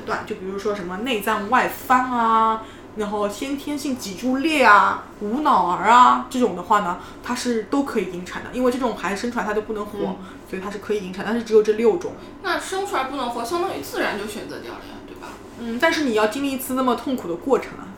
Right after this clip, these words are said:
Speaker 1: 对吧？所以就是说
Speaker 3: 对，但如果比如说打个比方，你在 B 超，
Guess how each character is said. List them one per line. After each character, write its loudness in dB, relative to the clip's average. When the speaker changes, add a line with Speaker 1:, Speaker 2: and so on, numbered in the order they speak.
Speaker 1:
对 -8
吧？ -4
所 6
以 6
就 4
是 6
说 6
Speaker 3:
对， 6
但 4
如 4
果 0
比 -2
如 2
说 -2
打 -2
个 0
比 -4
方， -2
你 -6
在 -2
B -8
超， 0